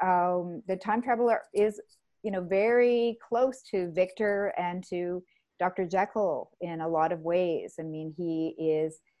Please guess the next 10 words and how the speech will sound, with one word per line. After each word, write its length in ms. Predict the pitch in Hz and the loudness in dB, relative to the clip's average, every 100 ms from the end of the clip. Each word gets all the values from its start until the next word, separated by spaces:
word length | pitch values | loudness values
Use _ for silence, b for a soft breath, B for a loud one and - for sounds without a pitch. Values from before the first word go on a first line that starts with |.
| _ - | _ -10
he's 400 | 180 156 156 - _ _ _ | -6 -4 -6 -10 _ _ _
socially 460 | - 196 208 190 180 | 0 0 2 -2 2
isolated. 840 | 170 196 - 226 233 233 247 254 247 _ _ _ _ _ - | 4 4 4 6 6 6 6 4 2 _ _ _ _ _ -6
Um, 800 | 175 170 165 165 160 160 160 139 _ | -2 0 0 0 2 0 -2 -6 _
he's 320 | 165 180 165 170 | -8 -4 -2 0
a 280 | 156 160 156 | 2 2 0
quote 220 | 220 196 | 2 2
unquote 320 | 185 196 175 | 2 2 0
confirmed 560 | 175 170 - 190 190 160 | -2 -6 2 2 2 4
bachelor, 720 | 160 185 - 214 226 247 262 | 4 4 2 2 4 4 2